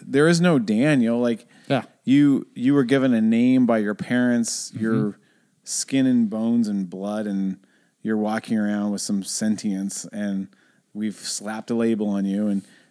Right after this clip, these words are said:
Speaker 1: in order
Speaker 2: I
Speaker 1: to
Speaker 2: know. Do I stop becoming Daniel once the chemical reaction stops? And it's
Speaker 1: <laughs> Right,
Speaker 2: like, I'm
Speaker 1: right.
Speaker 2: just a corpse. Like, "Oh, that used to be Daniel."
Speaker 1: <laughs> That used to be Daniel.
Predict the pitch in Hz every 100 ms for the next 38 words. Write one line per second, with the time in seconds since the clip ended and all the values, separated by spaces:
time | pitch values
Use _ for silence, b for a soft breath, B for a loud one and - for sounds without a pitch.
0 | - - 123 143 139 165 139 - - 156
1 | 147 160 156 185 160 156 143 127 123 135
2 | 131 120 117 - - 127 123 123 110 113
3 | - 156 - 160 156 - 143 135 208 160
4 | 143 147 139 131 143 139 - 123 160 -
5 | 123 - 147 139 127 117 123 123 131 -
6 | 123 113 113 107 107 101 294 226 226 202
7 | 185 - 202 170 135